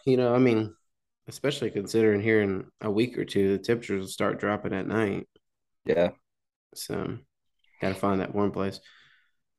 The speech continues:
Speaker 1: Um, let's get back on topic, though.
Speaker 2: Yeah, let's redirect. Now that we've got, like, fifteen minutes left in this
Speaker 1: <laughs>
Speaker 2: episode, we can redirect and talk about important stuff after y'all
Speaker 1: <laughs>
Speaker 2: just listened to my deathly fear of snakes for the last, like, fifteen minutes.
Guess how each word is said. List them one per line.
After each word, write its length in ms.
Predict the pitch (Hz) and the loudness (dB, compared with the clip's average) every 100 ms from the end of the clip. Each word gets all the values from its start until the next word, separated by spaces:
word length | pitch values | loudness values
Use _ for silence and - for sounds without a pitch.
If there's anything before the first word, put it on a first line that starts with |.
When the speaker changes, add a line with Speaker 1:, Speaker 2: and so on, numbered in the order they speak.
| _ - | _ -2
Speaker 1:
Um, 420 | 104 98 98 107 _ _ _ _ _ _ _ _ _ _ _ _ _ _ _ _ | 0 0 -2 -6 _ _ _ _ _ _ _ _ _ _ _ _ _ _ _ _
let's 120 | 127 | -8
get 200 | - 113 | 0 2
back 240 | 92 95 92 | 4 0 0
on 120 | 90 | -6
topic, 380 | - 90 - - | -4 -4 -4 -8
though. 140 | - 104 - - | -8 -10 -14 8
Speaker 2:
Yeah, 160 | 127 | 10
let's 240 | 143 165 143 | 12 10 8
redirect. 580 | 135 127 107 107 110 - | 8 10 12 12 10 4
Now 260 | 64 110 117 | 2 6 8
that 100 | 107 | 8
we've 160 | 104 | 6
got, 220 | 101 104 80 | 4 6 6
like, 220 | 98 - _ _ _ _ _ | 4 0 _ _ _ _ _
fifteen 400 | 107 104 110 98 | 0 2 2 4
minutes 300 | 101 98 - | 4 2 2
left 200 | 95 - | 0 2
in 60 | 143 | 2
this 160 | - | 4
Speaker 1:
<laughs> 0 | |
Speaker 2:
episode, 160 | 101 - - | 2 2 -2
we 320 | 90 90 98 | -4 0 0
can 120 | 98 90 | 2 6
redirect 500 | 101 95 92 87 64 | 6 6 6 4 2
and 100 | - | 2
talk 180 | 92 | 2
about 220 | 92 90 87 | 2 0 -2
important 400 | - 98 87 - | 0 2 2 0
stuff 300 | - 90 - - - - | 0 0 -2 -14 -20 -4
after 260 | 110 113 123 | 4 6 8
y'all 140 | 104 | 6
Speaker 1:
<laughs> 40 | 92 | 4
Speaker 2:
just 220 | 101 - | -2 2
listened 260 | 104 95 95 | 2 4 2
to 60 | |
my 160 | 95 90 87 - - | 2 2 -4 -16 -4
deathly 360 | 95 101 98 85 | 4 4 4 0
fear 300 | - 90 92 | 0 2 2
of 100 | 87 | 0
snakes 400 | - 82 76 - | -4 -6 -6 -8
for 100 | - | -4
the 60 | 78 | 0
last, 260 | 87 82 | 0 0
like, 640 | 135 135 135 71 98 - - | -2 -4 -8 -4 -2 -2 -2
fifteen 320 | 85 80 78 | -2 -2 -4
minutes. 340 | 78 87 - | -6 -8 -10